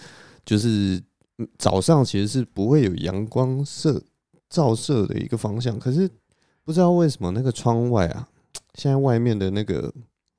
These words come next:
红外线还是什么，就不断的照进来，害我现在整个背脊发热啊。<laughs> 人家平常那种恐怖啊，或者什么是背脊发凉，我这里坐在这里就背脊发热。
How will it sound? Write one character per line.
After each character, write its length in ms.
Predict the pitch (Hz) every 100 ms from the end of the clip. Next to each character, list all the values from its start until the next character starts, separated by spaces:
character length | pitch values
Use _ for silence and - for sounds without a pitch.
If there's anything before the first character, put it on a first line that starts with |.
| _ _ _ _ _ _ _ _ _ _
红 240 | - 104 135
外 220 | 160 131
线 240 | 120 139
还 120 | 98
是 100 | 98
什 160 | 113 90
么， 100 | 82
就 140 | 92 -
不 140 | -
断 260 | 110 131 101
的 120 | 90
照 320 | - 131 98
进 180 | - 98
来， 100 | -
害 140 | 120
我 140 | 120 90
现 120 | 113
在 240 | 113 113
整 260 | 107 - 92
个 100 | 92
背 280 | - 156 110
脊 300 | 87 90 82
发 320 | - 117 113
热 300 | 117 113 78
啊。 160 | - -
<laughs> 60 | - - - - - - 453 _ - _ _ _ - -
人 180 | 107 131
家 140 | 147
平 240 | 147 110
常 180 | 113 107
那 40 | 117
种 240 | 113 104 - _ - -
恐 260 | - 90
怖 220 | 92 127 101
啊， 140 | 92
或 140 | 104
者 60 | 113
什 160 | - 73
么 100 | 90
是 100 | 113 -
背 160 | - 113
脊 200 | - 82
发 280 | - 95 101
凉， 200 | 76 90
我 100 | 85
这 160 | 139
里 120 | 135 98
坐 240 | - 143
在 60 | 131
这 180 | 127
里 40 | 92
就 80 | 101
背 260 | - 147
脊 240 | 95 - -
发 300 | - 104 107
热。 180 | 107